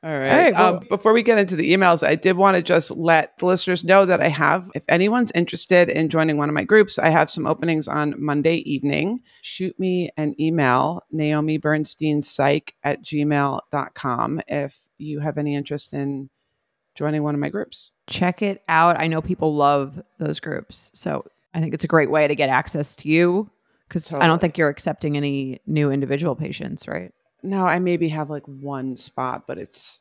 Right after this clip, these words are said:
Speaker 1: on, like, a Wednesday morning, which most people can't do. But I really, I've said it on here before.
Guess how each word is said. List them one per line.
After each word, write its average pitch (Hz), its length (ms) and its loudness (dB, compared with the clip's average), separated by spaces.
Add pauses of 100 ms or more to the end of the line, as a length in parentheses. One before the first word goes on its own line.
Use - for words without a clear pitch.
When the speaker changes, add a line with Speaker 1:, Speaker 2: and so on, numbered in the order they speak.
(160)
Speaker 1:
on, 151 80 -14
like, 139 160 -14
a 143 40 -4
Wednesday 127 840 -8 (440)
morning, 127 460 -6
which 95 220 -12
most 143 160 -14
people - 280 -16
can't - 240 -16
do. - 280 -14 (120)
But 156 360 2 (480)
I 214 80 4
really, 202 340 4
I've 170 100 2
said 185 220 4
it 170 120 6
on 160 120 6
here 156 140 4
before. 143 640 2